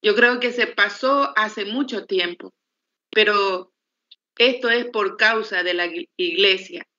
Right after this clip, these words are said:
No está lista para encontrarlo. Párrafo veintiséis. Ahora, si ustedes se fijan, él dijo, "Como fue en los días de Noé, antes de la inundación, así es como sería".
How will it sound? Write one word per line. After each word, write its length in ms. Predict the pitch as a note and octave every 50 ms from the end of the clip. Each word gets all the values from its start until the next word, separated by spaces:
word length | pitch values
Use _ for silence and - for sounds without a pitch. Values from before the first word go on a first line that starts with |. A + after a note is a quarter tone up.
| _ _
No 140 | F#3+ G3+ A3
está 260 | A3 G#3+ - A#3 A3
lista 500 | A3 A3 B3+ D4 C#4 - - F#3+ F3+ F3+
para 200 | - F#3 F3 F3
encontrarlo. 800 | F3 F3 - F3 F3 F3 - G#3 A3+ A#3 A#3 G#3+ F#3+ F3 F3 - _ _ _ _ _ _ _ _ _ _ _ _ _ _ _ _ _ _ _ -
Párrafo 400 | - G3+ G#3 G#3+ G#3+ - A#3 G#3+
veintiséis. 680 | G#3+ G#3+ G#3 G#3+ G#3+ G3+ - - E3+ E3+ E3+ E3+ - _ _ -
Ahora, 400 | F#3+ F#3+ G3 G3+ F#3+ F3+ F3 - - - - - - - _ _ _ _
si 100 | - -
ustedes 380 | B3 A#3 - D4+ D#4+ E4+ E4+ E4+
se 120 | - G#3+
fijan, 580 | G3+ - G#3+ G#3 G3 F#3+ F3+ F3 F#3 A3 A3 - - _
él 200 | - G3+ G#3+ G3+
dijo, 540 | G#3 G#3+ A3 G#3+ - G#3+ G3+ F#3+ F3+ - _ _ _ _ _ _ _ _ _ _ _ _ _
"Como 320 | - A3 A3+ G#3 G3+ G3+
fue 260 | G3+ - A#3 C4 C#4
en 100 | C#4+ C#4
los 160 | B3+ A#3 G#3 G#3
días 340 | A#3+ B3 B3+ B3+ B3 B3
de 120 | B3 A#3+ A#3
Noé, 420 | A#3 A3+ G3+ F3+ F3 E3+ - - _ _ _ _ _ _ _ _ _
antes 560 | - G#3+ A#3 A#3+ A#3 A3+ G#3 G#3 - F#3 F#3+ F#3+
de 100 | F#3 F#3
la 120 | F#3 F#3
inundación, 880 | F#3 F#3 F#3 F#3 F3+ F3+ F3 F3 F3 - - G#3 F#3+ F#3 F3+ F3+ F3+ - _ _ _
así 500 | - F3+ F3 - - - A#3 A#3 A#3 A3
es 320 | A3 A#3 A#3+ B3 A#3+ A#3+ - _ _
como 280 | - B3+ C4+ B3+ G#3 F#3
sería". 480 | F3+ F#3+ F3+ F3+ F3+ F3 F3 F3+ -